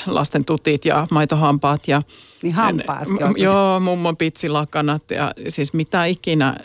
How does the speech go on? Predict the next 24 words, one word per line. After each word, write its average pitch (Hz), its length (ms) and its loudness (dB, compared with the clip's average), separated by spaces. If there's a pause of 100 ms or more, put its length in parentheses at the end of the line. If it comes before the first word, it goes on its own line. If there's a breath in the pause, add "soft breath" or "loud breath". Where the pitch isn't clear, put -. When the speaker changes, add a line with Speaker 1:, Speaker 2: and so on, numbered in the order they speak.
(160)
Speaker 1:
sieltä - 320 -4
voi 135 160 0
löytyäkään. 202 680 0
Et, 208 180 0
et 151 160 -4
ne 160 80 4
on 156 80 4
tietty 156 240 -2
niinku 135 240 0
oma 147 240 2
ryhmänsä 147 480 -2
ja 127 120 2
on 156 140 2
osa 143 180 0
ihmisiä, 147 480 0 (440 loud breath)
joille 147 200 2
just 139 240 -2
nämä 139 140 0
tämmöiset - 280 -6
nostalgiaesineet 175 880 -4
on 165 180 0 (100)
niinku 151 340 -4 (280 loud breath)
erityisen 160 400 0
hankalia. 175 380 2